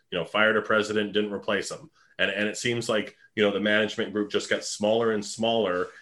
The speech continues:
and there's no one ever to replace them. And the kind of bombshell that, of course, you know, hasn't got out of my mind is, you know,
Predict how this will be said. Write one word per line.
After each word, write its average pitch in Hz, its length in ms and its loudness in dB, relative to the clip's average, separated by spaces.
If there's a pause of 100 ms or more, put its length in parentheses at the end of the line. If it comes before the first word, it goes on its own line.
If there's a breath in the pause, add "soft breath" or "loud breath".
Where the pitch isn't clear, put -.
(120)
and 92 400 -2
there's 98 180 -4
no 113 120 2
one 110 100 0
ever 104 420 0
to 107 140 -2
replace 107 440 -2
them. - 200 -14 (360 soft breath)
And 107 360 2
the 107 80 2
kind 127 180 2
of 98 240 -2
bombshell 117 580 0
that, 92 60 -6
of 95 100 -12
course, - 380 -4 (200 soft breath)
you 104 80 0
know, 98 100 2
hasn't 107 420 2
got 104 140 6
out 104 140 4
of 104 80 2
my 101 120 0
mind 101 380 2
is, 98 280 -4 (340 soft breath)
you 117 100 2
know, 110 220 2